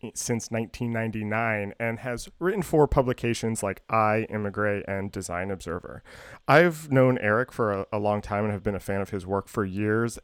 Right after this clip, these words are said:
and something that's always been interesting to me about him and about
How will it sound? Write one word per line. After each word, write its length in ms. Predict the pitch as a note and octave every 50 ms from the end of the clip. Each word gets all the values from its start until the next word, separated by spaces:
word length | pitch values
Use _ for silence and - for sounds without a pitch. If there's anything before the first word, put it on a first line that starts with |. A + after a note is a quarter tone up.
| _
and 260 | - A#2+ G#2+ G#2+ G#2+ -
something 380 | - C3 C3+ - D#3 D3 C#3
that's 320 | B2 G#2 - - - - - - - - - - - - _ -
always 240 | F3 F#3 G#3 - -
been 120 | F3 C3+
interesting 400 | B2 A#2+ - C3 - - B2 A2
to 120 | - - A2+
me 240 | A2 A2 G#2+ G#2+ G#2
about 440 | A#2+ - - C#3 C#3+ D#3 D3 -
him 440 | - - D3 C3 B2 B2+ B2+ B2 A#2+ A#2 -
and 100 | B2 A2+
about 420 | G#2 F2+ - G#2+ G#2 G#2+ G2+ -